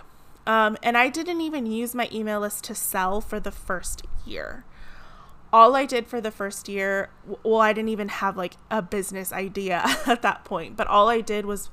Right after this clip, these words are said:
provide value, provide value, provide value, provide value for that first year to my email list before I even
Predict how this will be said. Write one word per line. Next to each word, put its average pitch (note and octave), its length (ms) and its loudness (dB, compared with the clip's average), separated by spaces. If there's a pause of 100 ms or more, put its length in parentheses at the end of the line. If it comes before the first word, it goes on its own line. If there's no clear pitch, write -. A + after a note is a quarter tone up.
(320)
provide F#3+ 360 -2
value, E3+ 260 -2
provide F#3 420 -2
value, E3 260 -4
provide F3 420 -6
value, - 320 -10
provide - 400 -8
value - 320 -8
for - 200 -8
that F3+ 200 -4
first - 360 -8
year E3+ 120 -8
to - 180 -12
my E3+ 140 -10
email G2+ 260 -12
list - 260 -10
before F#3+ 280 -6
I E3+ 60 -8
even F3 520 -10